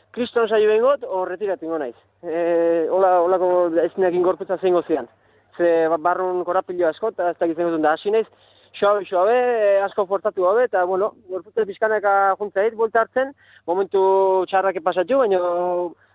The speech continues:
azkenen geota librego bestela sentitzen itzan, da, jo, amorrazio pixka etorri zen Mikelengatikan, da, gusta bukatu tegia esan.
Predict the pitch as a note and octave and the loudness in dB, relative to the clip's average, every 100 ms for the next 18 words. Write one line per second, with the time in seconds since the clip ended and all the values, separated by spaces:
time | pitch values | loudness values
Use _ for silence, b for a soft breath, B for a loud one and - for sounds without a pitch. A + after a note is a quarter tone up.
0 | - E3+ - A3 A#3 G3+ G#3+ G#3 G3+ F#3+ | -4 -4 -2 0 0 0 0 0 0 0
1 | G#3 G3+ G3+ G3+ G3+ - G3 G#3+ G3 G3+ | -4 -2 0 0 0 -4 -4 -4 -6 -4
2 | F#3+ F#3+ A#3+ B3 A3+ G3+ G3 F#3 _ _ | -4 0 0 2 2 2 0 -2 _ _
3 | _ _ F#3+ F#3+ A3 A3 G#3 G3 F#3+ F#3+ | _ _ -4 -2 -2 -4 -4 -4 -2 0
4 | F#3+ G3+ F#3+ G3 G3+ G#3+ A3 A3 A3+ B3 | 0 -2 -2 -2 -2 0 0 -2 0 0
5 | G#3 F#3 F3 F3+ F#3 F3+ D#3+ D#3+ D#3+ E3 | 2 2 2 2 0 -4 -4 -4 -2 -2
6 | D#3+ D#3 C#3 | 0 -2 -4